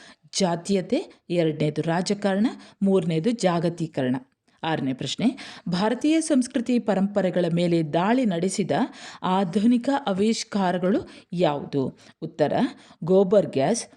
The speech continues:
ಸೋಲಾರ್, ವಿದ್ಯುತ್, ಪೆಟ್ರೋಲ್. ಏಳನೇ ಪ್ರಶ್ನೆ, ಹಾರ್ಡ್‌ವೇರ್‌ಗೆ ತ-, ತರ್ಪಣ ಕೊಟ್ಟ ಆವಿಷ್ಕಾರ ಯಾವುದು? ಉತ್ತರ ಸಾಫ್ಟ್‌ವೇರ್.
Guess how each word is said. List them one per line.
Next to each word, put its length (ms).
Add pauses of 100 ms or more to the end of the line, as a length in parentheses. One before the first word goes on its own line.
(100)
ಸೋಲಾರ್, 600 (300)
ವಿದ್ಯುತ್, 760
ಪೆಟ್ರೋಲ್. 520 (880)
ಏಳನೇ 380
ಪ್ರಶ್ನೆ, 540 (280)
ಹಾರ್ಡ್‌ವೇರ್‌ಗೆ 920
ತ-, 320
ತರ್ಪಣ 640
ಕೊಟ್ಟ 340
ಆವಿಷ್ಕಾರ 680
ಯಾವುದು? 520 (240)
ಉತ್ತರ 320 (640)
ಸಾಫ್ಟ್‌ವೇರ್. 720